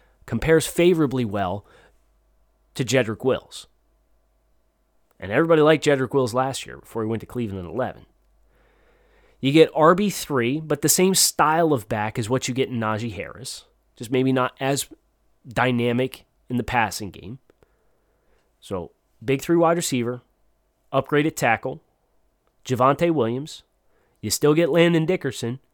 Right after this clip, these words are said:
You can get Baron Browning as a hybrid linebacker to fulfill a three-down linebacker role in this defense. And you still get Dwayne Eskridge, the wide receiver from Western Michigan as well. And this is just one outcome. This is just one scenario.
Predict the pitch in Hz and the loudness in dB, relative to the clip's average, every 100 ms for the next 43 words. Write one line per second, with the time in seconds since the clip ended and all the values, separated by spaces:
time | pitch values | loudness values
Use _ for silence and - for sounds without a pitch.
0 | _ _ _ 117 117 131 151 151 151 175 | _ _ _ -6 -2 2 2 4 4 4
1 | 156 156 151 127 113 143 151 131 117 131 | 6 6 4 2 0 2 2 2 2 2
2 | 156 110 104 147 143 151 - - 131 110 | 2 0 -2 -4 -6 -6 -6 -4 -2 -2
3 | - - 139 135 123 120 151 214 107 - | -4 -6 -2 0 0 2 2 2 0 -2
4 | 120 120 123 127 - 220 - 110 151 - | -2 -2 -2 -4 -4 -4 -2 -4 -6 -14
5 | _ _ _ _ _ _ - 143 139 - | _ _ _ _ _ _ -10 -4 -2 0
6 | 175 156 147 143 143 147 185 - 131 131 | 2 2 2 2 4 4 2 2 -2 -2
7 | - - _ 135 127 135 135 - 135 131 | -12 -20 _ 0 4 2 0 -2 -2 -4
8 | - 127 135 - 143 160 - 110 110 175 | -2 0 0 0 -2 -2 -2 -4 -4 -6
9 | 131 - _ _ _ _ _ _ _ _ | -6 -12 _ _ _ _ _ _ _ _
10 | _ _ _ _ _ _ _ _ - 139 | _ _ _ _ _ _ _ _ -2 2
11 | 175 175 - 151 131 143 139 180 185 82 | 2 0 0 0 2 2 4 2 -2 -10
12 | 82 - 175 - 131 131 123 127 123 165 | -4 -2 -2 -2 -2 -2 -2 0 0 0
13 | 117 - - | 0 -6 -20